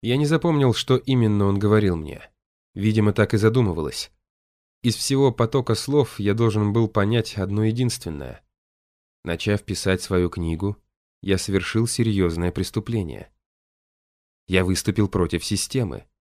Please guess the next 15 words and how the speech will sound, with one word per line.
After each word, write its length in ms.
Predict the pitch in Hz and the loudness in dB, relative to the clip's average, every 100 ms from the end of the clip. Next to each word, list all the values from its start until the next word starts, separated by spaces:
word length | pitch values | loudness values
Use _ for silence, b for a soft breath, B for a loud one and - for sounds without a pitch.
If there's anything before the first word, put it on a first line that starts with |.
| _ _ | _ _
и 80 | 110 | -8
система 520 | - 92 - 92 87 | -4 -4 -4 -4 -2
включила 480 | 98 131 123 120 98 | -2 -4 -4 -2 -2
защитный 480 | 87 85 - - 76 | -2 -4 -6 -8 -8
механизм. 640 | 82 - 101 95 53 - - _ _ _ _ _ _ _ - | -8 -4 -2 -2 -4 -14 -20 _ _ _ _ _ _ _ -2
Заодно 480 | 90 104 113 139 | 4 6 6 4
то, 200 | 131 147 | 4 2
что 180 | 110 - | 2 2
я 160 | 104 107 | 4 4
осмелился 680 | - 104 123 113 95 - 98 | 2 -2 0 2 0 0 0
на 100 | 98 | 2
попытку 380 | 104 113 - | 2 0 -2
противостояния, 1040 | - 92 92 95 - 90 95 135 110 55 - _ _ _ _ - | -4 -2 -2 -4 -2 -2 -2 -4 -4 -8 -16 _ _ _ _ -6
этот 260 | 101 92 | -4 0
механизм 680 | 104 - 95 104 127 95 | 0 0 0 0 0 -2